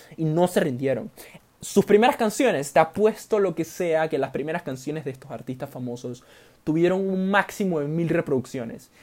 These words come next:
Ellos no se rindieron, ellos siguieron. Y ahora tienen, ¿qué? Cien millones de, de views por video, por canción, eh,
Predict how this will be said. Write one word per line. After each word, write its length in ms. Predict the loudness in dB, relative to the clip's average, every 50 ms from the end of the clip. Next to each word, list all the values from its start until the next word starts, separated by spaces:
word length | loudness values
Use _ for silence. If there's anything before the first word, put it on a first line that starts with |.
| -12 -2
Ellos 200 | 2 4 4 4
no 80 | 4 2
se 100 | 0 0
rindieron, 340 | -2 -2 -2 -2 -2 -2 -2
ellos 160 | -2 -4 -4
siguieron. 580 | -6 -6 -4 -2 -2 -2 -2 -4 -6 -8 -10 -14 _ _ _ _ _ _ _ _ -8
Y 100 | -2 2
ahora 180 | 4 4 2 2
tienen, 380 | 0 -2 0 0 -2 -2 -4
¿qué? 240 | -4 -2 -2 -2 -2 -4
Cien 300 | -8 -8 -6 -4 -4 -2
millones 380 | -4 -4 -4 -4 -6 -8 -8 -8
de, 300 | -8 -8 -6 -8 -8 -8
de 140 | -10 -10
views 420 | -10 -8 -6 -6 -6 -6 -8 -10 -18 _ _ _ _ _
por 160 | -6 -6 -4
video, 480 | -4 -4 -4 -4 -4 -4 -4 -4 -6 -6
por 180 | -10 -12 -12
canción, 580 | -10 -10 -12 -10 -10 -10 -10 -10 -12 -14 -16 -18 -20 -16 -12
eh, 520 | -8 -6 -6 -6 -6 -6 -8 -8 -8 -10